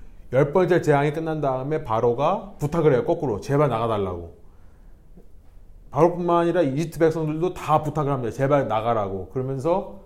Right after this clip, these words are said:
자기들의 보물들을 손에 쥐어주죠. 자기의 금은 재산들을 쥐어주면서 "이거 가지고 빨리 나가 살아라." 그래서 기가 막히게도 빈손으로 칠십 명이 들어왔는데 육십만 명이 나오면서 빈손으로 나오는 게 아니라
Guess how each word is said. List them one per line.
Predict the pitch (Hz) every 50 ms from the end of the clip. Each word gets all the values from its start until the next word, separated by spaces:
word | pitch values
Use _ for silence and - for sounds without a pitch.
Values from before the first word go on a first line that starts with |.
| - - - - - - - - -
자기들의 | - - 123 147 143 147 170 170 147 160 160 170 175 175 170 -
보물들을 | 131 135 143 160 165 170 160 143 151 151 156 147
손에 | 131 165 160 151
쥐어주죠. | - - 127 127 117 107 107 98 107 104 95 92 - - - - - - - - -
자기의 | - 113 120 131 131 143 143 143 143
금은 | - - 143 151 151 147 147 147 147 143 - - - - - -
재산들을 | - 131 120 123 143 151 147 139 143 135 147 131
쥐어주면서 | 143 - 135 135 135 120 123 123 127 131 120 139 165 143
"이거 | 123 131 147 147
가지고 | 147 135 131 165 151
빨리 | 151 156 160 139
나가 | 110 107 104 117 107
살아라." | 117 127 123 117 107 95 92 87 - - - - - - - - - - - - - - - - - - - - - - - - - - - - - - -
그래서 | - 139 143 135 151 165 170 185 208 208 - - - - - - - - - -
기가 | - 143 143 175 165
막히게도 | 156 147 147 - 175 151 156 147 143 170 170 170
빈손으로 | - 143 151 165 165 143 185 185 180 175 170 170 170 160 156
칠십 | 156 - 226 - - 220 208
명이 | 202 190 185 165
들어왔는데 | 151 139 135 135 127 127 131 123 127 143 127
육십만 | 123 120 - - 165 160 151 147
명이 | 147 147 143
나오면서 | 135 117 110 110 110 113 117 113 110 135 117
빈손으로 | - 135 143 147 143 170 160 156 147
나오는 | 139 127 120 120 120 120
게 | 117 120
아니라 | 117 113 113 120 139 165 196 247 -